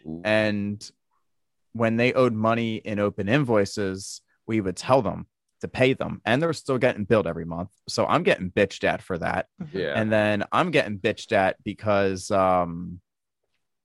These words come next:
Speaker 2: you know, they haven't gotten their stuff back, like, or the fact that they just got another invoice when they're trying to close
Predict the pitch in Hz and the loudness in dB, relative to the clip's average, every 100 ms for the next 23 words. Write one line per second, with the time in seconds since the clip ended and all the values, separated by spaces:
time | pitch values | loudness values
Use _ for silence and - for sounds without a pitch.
0 | _ - 117 117 98 95 107 107 107 104 | _ -4 0 2 0 2 2 2 2 0
1 | 104 92 101 107 - 110 - 98 95 92 | 0 0 -6 -4 0 0 2 0 2 2
2 | 92 - - 110 95 92 - _ _ _ | 0 -4 -6 0 0 0 -10 _ _ _
3 | _ _ _ _ - 120 110 107 104 101 | _ _ _ _ -4 2 4 4 4 2
4 | 101 107 - 104 104 92 104 104 107 120 | 0 -4 0 0 0 -4 -4 -4 -2 0
5 | 107 107 107 107 104 101 101 104 104 98 | 2 2 2 2 0 -2 0 0 0 -4
6 | 95 90 107 98 101 - 107 98 95 98 | -6 -4 -4 -4 -4 -2 2 2 2 -2
7 | 95 | -8